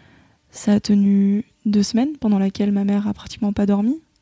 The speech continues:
Enfin, non, même pas deux semaines, ça nous a paru des mois, en fait. Et, euh, ma mère a pratiquement pas dormi parce qu'il se réveillait la nuit. Il savait plus où il était, quand il était. Euh, il nous reconnaissait plus.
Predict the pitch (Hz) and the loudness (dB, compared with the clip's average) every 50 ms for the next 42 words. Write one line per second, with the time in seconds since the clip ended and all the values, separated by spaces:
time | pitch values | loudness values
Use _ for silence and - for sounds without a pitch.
0 | _ _ _ _ _ _ _ _ _ _ _ _ _ _ _ _ _ - 220 208 | _ _ _ _ _ _ _ _ _ _ _ _ _ _ _ _ _ 0 2 2
1 | 208 208 208 214 220 226 214 208 214 247 240 233 220 214 - 240 226 233 226 226 | 4 4 2 2 2 2 2 2 2 2 2 2 2 2 0 0 0 0 -2 -4
2 | - - 208 202 202 202 208 214 - 214 208 208 208 208 190 208 202 196 208 220 | -4 -2 -2 0 0 0 0 0 0 0 2 2 2 2 2 2 2 4 2 2
3 | 226 214 202 - - - - - - _ _ _ _ _ - - _ _ _ _ | 0 0 -2 -4 -8 -12 -12 -16 -20 _ _ _ _ _ -20 -20 _ _ _ _
4 | _ _ _ _ _ _ _ _ _ _ _ _ - 214 202 202 202 202 196 196 | _ _ _ _ _ _ _ _ _ _ _ _ -2 0 2 4 4 4 4 4
5 | 196 190 190 190 190 196 208 208 208 202 208 214 214 214 - - - - - - | 4 2 2 2 0 0 0 0 2 2 2 2 0 0 -4 -4 -8 -6 -2 -4
6 | 208 - 220 214 220 214 220 269 302 - 226 - - - - - - 208 196 202 | 0 0 2 2 4 4 2 2 2 0 -4 -4 -4 -6 -6 -2 0 2 2 2
7 | 202 214 220 208 208 208 220 247 302 320 - _ _ _ _ _ _ _ - - | 2 2 2 2 2 4 2 2 0 -2 -8 _ _ _ _ _ _ _ -20 -20
8 | - _ _ - 214 - 220 208 202 202 - - - 208 202 196 190 190 - - | -20 _ _ -4 0 0 2 2 2 2 2 2 2 4 4 4 4 0 0 0
9 | 226 240 262 - _ _ _ _ _ - 233 214 208 208 202 202 - - 226 233 | -2 -2 -2 -4 _ _ _ _ _ -4 0 2 2 2 2 0 0 -2 -4 -6
10 | - - _ _ _ _ _ _ _ _ _ - - - - _ - - _ _ | -6 -10 _ _ _ _ _ _ _ _ _ -20 -20 -20 -20 _ -20 -20 _ _
11 | _ _ _ _ _ _ 233 208 202 202 202 202 202 202 202 202 202 202 - - | _ _ _ _ _ _ 2 2 4 4 4 4 4 4 4 4 4 2 2 2
12 | - 208 202 202 - - 196 - - - 269 285 - - - | 2 4 4 2 2 -2 -4 -4 -2 -4 -4 -4 -6 -10 -16